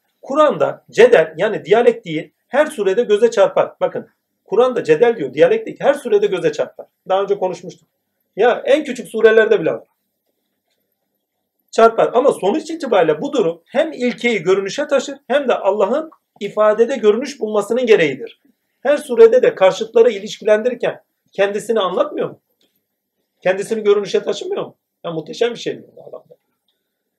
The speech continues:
Özet olarak Kur'an'da diyalektik insanlık tininde beliren ilkeye bağlı çatışkı üzerinden görünen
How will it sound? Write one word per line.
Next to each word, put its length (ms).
Özet 320
olarak 360
Kur'an'da 380
diyalektik 500
insanlık 480
tininde 360
beliren 420
ilkeye 420
bağlı 260
çatışkı 440
üzerinden 440
görünen 380